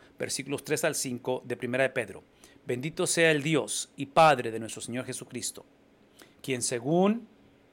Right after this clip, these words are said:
hablando de Cristo, "su gran", ¿qué cosa? "Misericordia". Estamos hablando de Cristo, ¿verdad?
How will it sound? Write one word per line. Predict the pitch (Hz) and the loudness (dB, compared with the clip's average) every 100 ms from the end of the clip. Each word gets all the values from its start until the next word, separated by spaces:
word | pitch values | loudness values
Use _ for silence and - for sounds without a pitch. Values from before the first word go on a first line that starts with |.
| - | -20
hablando | 90 92 110 | -16 -12 -6
de | 147 | -4
Cristo, | 170 156 - 165 - _ _ _ | -2 -4 -2 -4 -4 _ _ _
"su | - - 123 | -10 -6 -2
gran", | 127 147 156 160 160 - _ _ - | 4 6 6 4 -2 -12 _ _ -8
¿qué | 139 | -2
cosa? | 151 131 - - _ _ _ | -2 -2 -6 -16 _ _ _
"Misericordia". | 104 113 160 156 165 - 135 95 - - _ _ _ _ | -8 0 2 4 2 4 0 0 -8 -20 _ _ _ _
Estamos | - 107 | -12 -4
hablando | 143 160 175 | 2 2 2
de | 170 | 2
Cristo, | 185 180 - | 0 0 -4
¿verdad? | 95 117 160 | 0 4 4